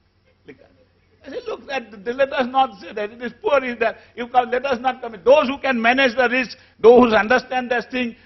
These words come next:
those will the business, that is central bank, do it for a variety of reason, because this is a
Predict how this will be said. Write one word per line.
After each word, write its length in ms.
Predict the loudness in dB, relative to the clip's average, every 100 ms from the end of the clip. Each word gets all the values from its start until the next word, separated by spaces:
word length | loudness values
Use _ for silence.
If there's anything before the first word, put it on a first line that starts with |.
| 6
those 280 | 10 10 8
will 60 |
the 120 | 4
business, 420 | 2 0 -2 -4 -2
that 160 | -2 -4
is 120 | -8
central 380 | -8 -2 -2 0
bank, 300 | 0 0 -2 -6
do 120 | -2
it 180 | 0 -2 -6 _ -4
for 120 | 0
a 60 | 0
variety 480 | 2 4 4 2 0
of 160 | 2
reason, 400 | -2 2 0 0 -8 _
because 340 | -6 4 6 6 2
this 220 | -8 -6
is 240 | -6 0
a 280 | 4 4